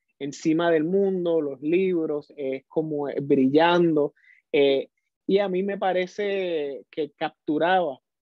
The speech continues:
esa imagen, lo que los anarquistas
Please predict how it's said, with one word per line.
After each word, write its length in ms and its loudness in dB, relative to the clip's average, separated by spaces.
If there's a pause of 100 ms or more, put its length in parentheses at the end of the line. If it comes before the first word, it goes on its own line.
(200)
esa 260 -12
imagen, 640 -8
lo 240 0
que 420 -2
los 160 -10
anarquistas 560 -4